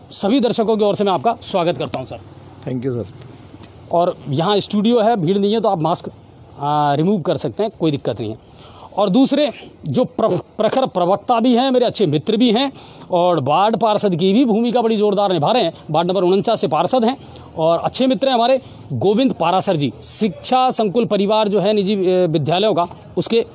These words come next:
Speaker 1: प्रवक्ता हैं और कई बार लाइव पर पहले भी आ चुके हैं। आइए सर सामने आ जाइए, थोड़ा सा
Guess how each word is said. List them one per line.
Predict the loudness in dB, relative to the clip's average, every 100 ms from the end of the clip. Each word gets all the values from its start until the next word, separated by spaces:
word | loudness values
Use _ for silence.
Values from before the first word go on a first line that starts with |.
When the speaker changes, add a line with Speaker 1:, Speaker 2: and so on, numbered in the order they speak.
| -6
Speaker 1:
प्रवक्ता | -2 -2 -2 -2 0
हैं | 0 0
और | 0 0
कई | 0
बार | 0 0
लाइव | -2 -2
पर | -2
पहले | 0 0
भी | 0 -2 -6 -4
आ | -2
चुके | 0 -2 -2
हैं। | -4 -8 -20 -20 -10 -2
आइए | 0
सर | 2 0
सामने | 0 0 0
आ |
जाइए, | 2 0
थोड़ा | 2 0
सा | -2